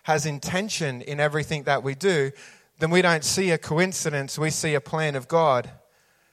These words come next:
to be in the right place at the right time.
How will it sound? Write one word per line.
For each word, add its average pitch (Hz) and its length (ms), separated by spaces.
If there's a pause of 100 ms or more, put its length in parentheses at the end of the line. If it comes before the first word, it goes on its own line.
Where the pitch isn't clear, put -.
(140)
to 151 140
be 156 160
in 151 100
the 147 80
right 151 340
place - 760 (340)
at 139 160
the 139 100
right 135 300
time. 151 400